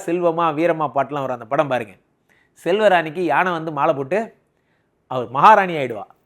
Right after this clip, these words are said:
அந்த மாதிரி மேஷராசிக்காரர்கள், உங்களை நான் அப்படி சொல்லலை, நான் என்ன சொல்ல வரேன்னா, மேஷராசிக்காரர்களுக்கு யானை வந்து மாலை போட போகுது. காரணம் என்னன்னா, குரு பகவான் உங்களுடைய பதினொன்னாம் வீட்டை பார்க்கிறார். குரு வந்து உங்களுக்கு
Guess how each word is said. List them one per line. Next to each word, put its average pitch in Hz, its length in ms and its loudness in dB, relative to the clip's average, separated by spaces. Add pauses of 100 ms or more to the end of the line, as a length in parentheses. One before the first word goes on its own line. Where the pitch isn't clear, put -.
(100)
அந்த 143 200 -4
மாதிரி 190 180 2 (240)
மேஷராசிக்காரர்கள், 156 960 0
உங்களை 143 200 -4
நான் 131 120 -2
அப்படி 139 180 -6
சொல்லலை, 170 260 2 (120)
நான் 113 140 -14
என்ன 156 160 -10
சொல்ல 151 160 -4
வரேன்னா, 143 200 -6 (140)
மேஷராசிக்காரர்களுக்கு 156 1040 0 (480)
யானை 226 340 6
வந்து 226 200 0
மாலை 214 220 4
போட 190 180 4
போகுது. 139 180 -4 (800)
காரணம் 202 300 6
என்னன்னா, 160 220 -2 (140)
குரு 285 140 2 (100)
பகவான் 208 420 4 (300)
உங்களுடைய 196 380 0
பதினொன்னாம் 170 380 -4
வீட்டை 123 240 -10
பார்க்கிறார். - 340 -18 (240)
குரு 196 180 4
வந்து 190 200 4
உங்களுக்கு 160 360 -2